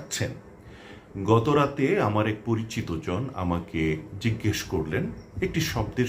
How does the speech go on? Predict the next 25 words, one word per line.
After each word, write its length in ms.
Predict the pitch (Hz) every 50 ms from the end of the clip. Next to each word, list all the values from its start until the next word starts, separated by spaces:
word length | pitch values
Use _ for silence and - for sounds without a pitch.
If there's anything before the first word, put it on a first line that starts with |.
| - -
সঠিক 280 | - 76 80 87 - - 87
উচ্চারণ 400 | 85 - - 92 78 76 78 73 69 -
জানতে 300 | - 76 76 76 76 - - - -
চাইলেন। 320 | 80 69 67 64 67 - - - - - - - - 113
আমি 120 | 123 135 135 131
তাকে 260 | 120 117 - 113 92 87 - - - - - - - - - - - - -
সঠিক 300 | - 98 85 - - 73 90
উচ্চারণটি 540 | 82 - - - 85 76 78 76 76 - 87 78 - 87
বললাম, 300 | 90 95 101 76 67 64 - - - - - - - - -
কিন্তু 220 | 156 175 175 160 156 160 156 - - - - - - - - - - -
আমার 180 | 131 - 160 151 131 113
মনে 200 | 113 120 143 151 151 151 -
প্রশ্ন 260 | 113 110 - - - 139 123 -
জাগলো 360 | 113 98 85 82 82 85 82 82 80 80 -
যে 100 | - 92 85 - - 120
এই 60 | 113 - -
শব্দটি 440 | - 110 - 98 - 135 131 131 147 143 143
নিয়ে 140 | 135 127 113 107
হয়তোবা 480 | 87 82 80 78 - 113 101 85 78 67 - - - - - - - - - - - - - -
তার 180 | 104 101 104 101 95
মনে, 200 | 95 92 90 98 110 110 - - - - - - - 123
এমনকি 280 | 127 151 175 175 165 - 214 - - 101 107
অনেকের 400 | 117 143 185 185 - 185 170 147 113 95
মনেই 320 | 92 110 139 160 151 - 151 - - - - - - - - - - - - - - - - - - - - - - - -
প্রশ্ন 260 | - 131 127 - -